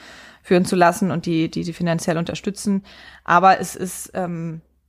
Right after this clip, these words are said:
ja, es ist sehr dramatisch. Und man muss halt wirklich sagen, es betrifft primär dann arme Frauen, weil reiche Frauen werden immer Wege für Abtreibung finden. Die können eben im Zweifel weiter reisen. Das ist dann auch egal. Und was das, was das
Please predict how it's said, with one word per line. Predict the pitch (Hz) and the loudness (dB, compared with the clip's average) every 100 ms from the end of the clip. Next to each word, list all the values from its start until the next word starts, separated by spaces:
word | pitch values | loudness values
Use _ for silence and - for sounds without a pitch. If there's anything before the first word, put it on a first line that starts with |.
| _ _ _ _ _ _ _ _ - | _ _ _ _ _ _ _ _ 0
ja, | 180 131 175 | 2 2 -4
es | 185 196 | -10 -4
ist | |
sehr | 196 185 | 0 2
dramatisch. | 180 170 170 160 160 | 2 2 2 0 -4
Und | |
man | 170 | -2
muss | 190 208 | -2 -2
halt | 175 | -4
wirklich | 175 - | -4 -2
sagen, | 165 | -2
es | 175 | -4
betrifft | - - 240 240 - | -10 -4 -2 -2 -6
primär | - 208 202 | -4 0 4
dann | 180 165 | 4 4
arme | 202 220 | 2 0
Frauen, | - 185 185 190 | 0 2 2 4
weil | 175 170 170 - - | 4 4 2 -2 0
reiche | 165 - | 0 0
Frauen | - 196 180 180 170 | -4 0 2 2 0
werden | 165 175 | 0 0
immer | 220 226 190 | 2 4 4
Wege | 185 175 | 0 -2
für | - - | -4 -4
Abtreibung | 175 - 180 175 | -2 -2 -2 -2
finden. | - 185 180 180 | -6 -6 -4 -6
Die | 180 | -8
können | - 202 208 | 2 4 4
eben | 202 185 180 180 190 196 202 | 2 2 0 -2 -4 -10 -12
im | - 185 | -8 0
Zweifel | 190 175 185 | 4 4 4
weiter | 170 170 180 | 2 2 0
reisen. | - 170 180 175 | 2 2 2 -2
Das | 165 | -6
ist | - - | -8 -4
dann | 175 | -4
auch | - | -4
egal. | - 180 180 196 202 - - - - _ _ | -4 2 4 4 2 -10 -20 -20 -20 _ _
Und | - 208 220 - | 0 2 0 -4
was | - 202 214 | 2 2 4
das, | 226 220 - | 2 2 -2
was | 214 220 | 0 2
das | 226 - | 2 0